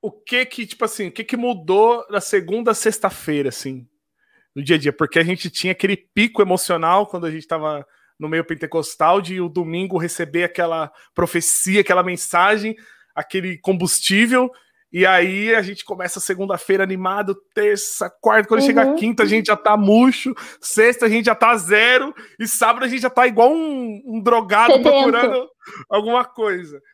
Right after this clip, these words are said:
Speaker 1: Como que é isso hoje na, na, na sua vida? O que que a teologia fez com isso, assim? O que que uma pregação expositiva tratou nesse sentido?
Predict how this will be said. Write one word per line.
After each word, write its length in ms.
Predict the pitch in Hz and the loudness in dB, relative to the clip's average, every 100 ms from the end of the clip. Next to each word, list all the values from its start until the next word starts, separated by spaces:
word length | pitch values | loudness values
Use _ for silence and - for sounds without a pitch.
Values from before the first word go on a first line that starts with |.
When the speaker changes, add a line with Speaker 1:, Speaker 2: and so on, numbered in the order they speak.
| _ | _
Speaker 1:
Como 240 | 247 285 | -8 -8
que 100 | 254 | -4
é 80 | 247 | -4
isso 560 | 220 247 - - 233 214 | -2 -8 -10 -8 -10 -4
hoje 500 | 196 214 208 185 220 | 2 2 2 -4 -14
na, 240 | 202 196 | -10 -8
na, 200 | 190 190 | -8 -12
na 60 | 196 | -10
sua 140 | 208 | -8
vida? 140 | 190 160 | -8 -10
O 20 | |
que 100 | 214 | -8
que 80 | 240 | -8
a 40 | |
teologia 680 | 240 254 247 214 214 220 208 _ _ _ | -2 0 2 2 2 0 -2 _ _ _
fez 340 | - 208 202 | 2 2 2
com 220 | - 185 175 | -6 -8 -8
isso, 280 | 170 - | -10 -12
assim? 320 | 143 - 147 135 | -12 -12 -14 -14
O 20 | |
que 120 | 175 | -16
que 140 | - | -12
uma 260 | 214 202 190 - _ _ | -2 0 -2 -4 _ _
pregação 380 | 196 185 175 196 | -2 0 0 -4
expositiva 840 | 190 190 165 170 - 185 190 190 - _ _ _ - | -4 -4 -6 -8 -8 -6 -4 -4 -8 _ _ _ 0
tratou 340 | 175 180 165 | 0 2 -2
nesse 160 | 156 - | -2 -4
sentido? 480 | 156 147 - 131 | -6 -6 -8 -8